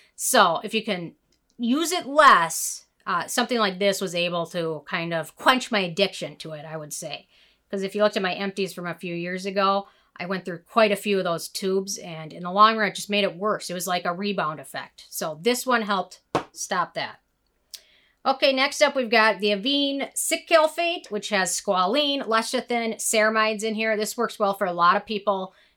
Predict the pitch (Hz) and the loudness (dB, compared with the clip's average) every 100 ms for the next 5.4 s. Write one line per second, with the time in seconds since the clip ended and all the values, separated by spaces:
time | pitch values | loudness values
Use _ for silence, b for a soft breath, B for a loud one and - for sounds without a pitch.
0 | - 170 202 214 190 214 208 175 175 180 | -16 -8 -2 -2 0 2 2 2 0 -2
1 | 196 185 - 196 202 196 196 208 196 180 | -4 -4 -4 -4 -4 -4 -4 -4 -6 -6
2 | 156 147 - 170 160 151 - - 185 147 | -10 -14 -16 -14 -12 -14 -14 -10 -10 -8
3 | 156 - 247 - 277 262 - 254 254 - | -10 0 0 2 -2 -6 -2 -2 -2 -6
4 | 277 262 277 269 262 - 254 254 247 233 | -8 -4 0 0 0 -4 -2 -2 0 -2
5 | 226 247 240 | -4 -4 -6